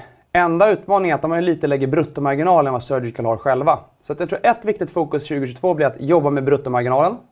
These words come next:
Det är något som vi kommer följa varje kvartal och se hur det arbetet går. Och jag tror historiskt så har Symbionics, de har bara utvärderats på andra mål. Så marginal har inte varit lika viktigt för dem. Så givet nya interna mål får man se hur, hur det biter.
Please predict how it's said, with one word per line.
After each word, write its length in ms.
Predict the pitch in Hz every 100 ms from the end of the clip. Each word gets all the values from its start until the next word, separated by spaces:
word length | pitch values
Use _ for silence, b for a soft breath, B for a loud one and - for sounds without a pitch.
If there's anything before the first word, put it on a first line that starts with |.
| _
Det 100 | 147
är 40 |
något 180 | 147 113
som 300 | 147 135 -
vi 180 | 156 156
kommer 200 | 160 147
följa 300 | 151 135 127
varje 200 | 131 123
kvartal 460 | 123 123 143 226 -
och 120 | -
se 180 | 123 143
hur 60 | 135
det 80 | 135
arbetet 320 | 127 123 120
går. 380 | 123 131 185 226 b b b
Och 200 | b b
jag 60 | 151
tror 80 | 170
historiskt 440 | 156 202 208 202
så 60 | 185
har 40 |
Symbionics, 580 | 160 175 156 156 180 165
de 160 | 156 156
har 80 | 165
bara 160 | 160
utvärderats 640 | - 170 156 139 170 160 -
på 120 | 160
andra 240 | 143 131
mål. 360 | 135 180 104 107 - _ _
Så 120 | 151
marginal 540 | 147 139 147 160 156
har 280 | 123 165 170
inte 140 | 147
varit 140 | 127 123
lika 160 | 123
viktigt 280 | 123 120 120
för 200 | - 147
dem. 200 | 117 104 107 b b b b
Så 120 | -
givet 500 | 165 190 196 202 - - -
nya 320 | 180 185 175
interna 420 | 165 - 214 190
mål 240 | 170 135
får 100 | 127
man 120 | 147 123
se 200 | 139 123
hur, 180 | 127
hur 140 | 123 135
det 120 | 156
biter. 420 | 131 113 - 117